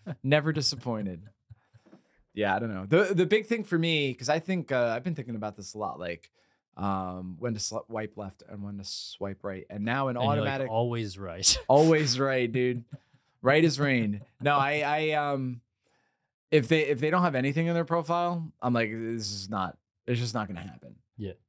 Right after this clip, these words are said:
Speaker 2: Because the few times I match with, like, a woman's attractive and she checks some of my boxes, and then I'm like, "I guess I'll figure out what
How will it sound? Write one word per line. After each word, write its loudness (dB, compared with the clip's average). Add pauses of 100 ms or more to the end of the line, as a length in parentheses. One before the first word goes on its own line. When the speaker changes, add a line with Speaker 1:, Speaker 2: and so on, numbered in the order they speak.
Speaker 2:
Because 4
the -4
few -4
times 2
I 0
match -2
with, -4
like, 2 (460)
a 6
woman's 6
attractive -2
and 0
she -6
checks -2
some -2
of 0
my 0
boxes, -2
and -4
then -2
I'm -2
like, -2
"I -2
guess 0
I'll 0
figure -2
out 0 (680)
what 4